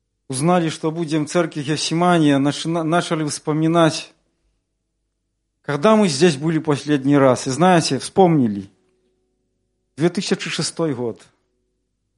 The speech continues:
Восемнадцать лет прошло, целое поколение выросло. И вот сегодня Господь благословил нас, и мы вместе с вами желаем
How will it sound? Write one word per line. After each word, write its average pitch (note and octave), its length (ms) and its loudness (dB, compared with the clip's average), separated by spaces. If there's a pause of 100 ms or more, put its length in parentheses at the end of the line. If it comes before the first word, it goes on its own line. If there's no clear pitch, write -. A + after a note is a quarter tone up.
(480)
Восемнадцать E3+ 720 -2
лет D#3 180 0
прошло, B2+ 360 -6
целое E3+ 340 0
поколение D3+ 680 2
выросло. A#2 540 -4 (2000)
И C#3 40 -4
вот F#3 220 0
сегодня F3 800 2 (1500)
Господь E3+ 440 0
благословил E3 760 0
нас, D#3+ 380 -2
и C#3+ 80 -6
мы C#3+ 560 -2 (880)
вместе D#3+ 520 -2
с - 100 -8
вами E3+ 320 -2
желаем D3+ 640 -2